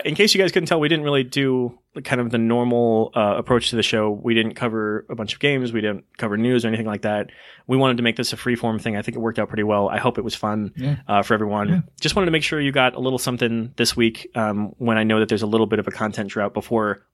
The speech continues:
Speaker 1: all of the content comes out when BlizzCon hits. Um, so, our best, uh, your way. We fucking love you guys. Um, all of you. Thank you so much for being here. And, uh,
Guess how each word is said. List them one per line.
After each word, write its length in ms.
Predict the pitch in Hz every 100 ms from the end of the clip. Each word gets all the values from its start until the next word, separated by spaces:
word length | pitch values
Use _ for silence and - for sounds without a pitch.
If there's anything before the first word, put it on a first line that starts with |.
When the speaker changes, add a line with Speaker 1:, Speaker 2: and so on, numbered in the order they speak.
| -
Speaker 1:
all 320 | 139 170 165
of 100 | 131
the 80 | 117
content 400 | - 107 107 95
comes 220 | 107 101
out 300 | 95 95 -
when 140 | 104
BlizzCon 340 | 98 95 107 92
hits. 280 | 92 90 - - - - -
Um, 380 | 117 107 101 98 _
so, 440 | - 156 120 92 _ _ _
our 120 | 135
best, 320 | 135 131 - - 123
uh, 140 | 117
your 340 | 107 117 123
way. 480 | 123 120 117 117 113 - _ _
We 80 | 117
fucking 480 | 113 - - - 113
love 180 | 110 107
you 80 | 107
guys. 540 | 104 104 104 - - _ -
Um, 260 | 104 98
all 220 | - 113 110
of 80 |
you. 80 | 107
Thank 180 | 104 113
you 60 | 110
so 120 | 110
much 160 | 104 -
for 80 |
being 160 | 101 98
here. 240 | 98 98 - - - -
And, 240 | 107 104
uh, 120 | 101